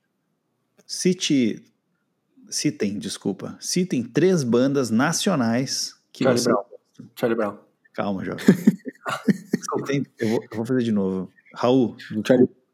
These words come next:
Speaker 3: Ch-, Charlie Brown, Nove Mil Anjos e... Vocês lembram de Nove Mil Anjos, que era a
Speaker 2: O
Speaker 3: banda do
Speaker 2: Chapéu
Speaker 3: Chapéu com o Júnior? Porra, velho.
Speaker 1: Tá.
Speaker 3: Sensacional.
Speaker 1: Ah, Raul,
Speaker 3: Rodox.
Speaker 1: senhor Raul Seixas, eu vou fazer a pergunta de novo.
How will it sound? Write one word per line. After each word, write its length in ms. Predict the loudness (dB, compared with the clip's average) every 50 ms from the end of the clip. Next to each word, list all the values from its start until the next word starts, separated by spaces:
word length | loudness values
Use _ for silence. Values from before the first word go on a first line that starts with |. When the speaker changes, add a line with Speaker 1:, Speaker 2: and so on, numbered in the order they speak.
| _ -16
Speaker 3:
Ch-, 120 | -16 -14 -6 2
Charlie 220 | 4 4 4 4 4
Brown, 240 | 4 6 6 6 6
Nove 240 | 6 6 6 6 4
Mil 200 | 6 6 6 6
Anjos 440 | 6 6 4 4 2 2 0 0 0
e... 380 | 0 0 0 -2 -4 -8 -12 -16 _ _ _ _ _ _ -20 -20 _ _ _ _ _ _ _
Vocês 220 | -6 -2 0 2
lembram 200 | 4 4 4 6
de 60 | 6
Nove 240 | 4 4 4 4 4
Mil 200 | 4 6 6 6
Anjos, 300 | 6 4 4 2 0 -2
que 100 | 0 0 0
era 300 | 2 2 0 0 -2 -4
a 280 | -4 -4 -2 -2 -2
Speaker 2:
O 120 | -2 2 2
Speaker 3:
banda 260 | 4 4 6 4 4
do 100 | 4 2
Speaker 2:
Chapéu 280 | 0 0 0 0 2
Speaker 3:
Chapéu 220 | 2 2 2 2 2
com 140 | 2 2 2
o 140 | 2 2
Júnior? 340 | 0 0 2 2 4 4 2 0 _ _ -14 -12 -10 -10 -10 -12 -4 _
Porra, 340 | 2 4 4 4 2 0 -4 -10
velho. 120 | -12 -14 -16
Speaker 1:
Tá. 680 | -18 -20 _ _ _ _ _ _ _ _ _ -20 -20 -16 -14 -6 -4 -2 -2
Speaker 3:
Sensacional. 480 | 0 0 -2 -2 -2 -6 -8 -10 -12 _ _ _ -4
Speaker 1:
Ah, 240 | -2 0 0 2 2
Raul, 140 | 4 6 6 6
Speaker 3:
Rodox. 280 | 4 2 0 -6 -14 -18 _ _ _ -16
Speaker 1:
senhor 360 | -10 -6 -2 0 0 0 0
Raul 240 | 0 0 0 0 0
Seixas, 380 | 0 0 0 0 0 0 -2 -2
eu 80 | -2
vou 100 | -2 -2
fazer 200 | -2 -2 -2 -2
a 40 | 0
pergunta 320 | 0 0 -2 0 0 -2
de 80 | 0 0
novo. 380 | 0 0 -2 -4 -8 -10 -14